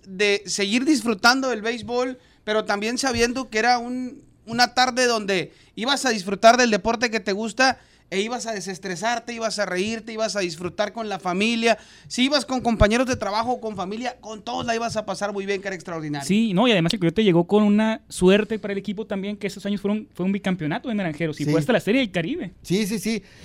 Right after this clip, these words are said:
Speaker 3: Y lo otro que sucedió ahí también, o sea, se conjugaron muchas cosas muy interesantes, porque, eh, por mucho tiempo se consideró, eh, la afici-, la afición, la afición de béisbol, mm,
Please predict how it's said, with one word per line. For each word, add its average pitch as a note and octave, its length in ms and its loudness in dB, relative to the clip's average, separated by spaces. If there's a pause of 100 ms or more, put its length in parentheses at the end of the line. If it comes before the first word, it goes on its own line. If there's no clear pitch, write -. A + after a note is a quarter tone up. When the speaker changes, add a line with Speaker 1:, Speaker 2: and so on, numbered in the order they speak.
Speaker 3:
Y F#3+ 160 4
lo F#3 140 6
otro A#3+ 240 0
que B3+ 100 -6
sucedió D#3 480 -2
ahí F3 140 0
también, E3+ 320 -4
o F3+ 40 -6
sea, E3+ 160 -2
se D3 160 -6
conjugaron D#3+ 480 -4
muchas G#3+ 280 -4
cosas G3+ 280 -6
muy G3 140 -4
interesantes, C3 500 -8
porque, C3+ 420 -6 (680)
eh, D3+ 140 0
por E3 220 4
mucho A#3+ 280 2
tiempo B3+ 240 -2
se A#3+ 120 -2
consideró, D#3 960 0
eh, A#2+ 600 -6
la A#2+ 180 -8
afici-, - 280 -14
la A#2+ 180 -6
afición, D3 600 -8
la C3+ 100 -6
afición D3+ 840 -10
de C#3 100 -4
béisbol, D#3 400 -2 (420)
mm, A#2+ 440 -10